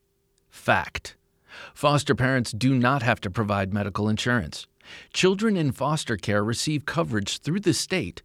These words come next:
for all medical, dental, and mental health care needs. Learn more about foster care, foster parents, and foster children on the Family Services website, fairfaxcounty dot gov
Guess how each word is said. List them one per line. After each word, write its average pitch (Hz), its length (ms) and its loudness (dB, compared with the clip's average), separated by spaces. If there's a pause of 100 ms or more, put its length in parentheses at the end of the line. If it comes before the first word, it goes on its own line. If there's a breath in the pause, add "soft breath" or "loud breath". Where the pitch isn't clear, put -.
(180)
for 113 260 2
all 127 160 4
medical, 151 500 2 (300 soft breath)
dental, 110 480 0 (220 soft breath)
and 151 240 2
mental 127 400 2
health 107 380 0
care 104 220 0
needs. 98 540 -4 (580 loud breath)
Learn 160 300 6
more 156 180 4
about 143 240 4
foster 131 440 0
care, 120 280 2
foster 135 440 0
parents, 151 420 -2 (100)
and 160 220 -2
foster 160 480 -2
children 117 640 -2 (340 soft breath)
on 110 260 2
the 104 80 -2
Family 131 360 2
Services 113 480 0
website, 98 560 -4
fairfaxcounty 135 800 2
dot 131 240 2
gov 147 400 2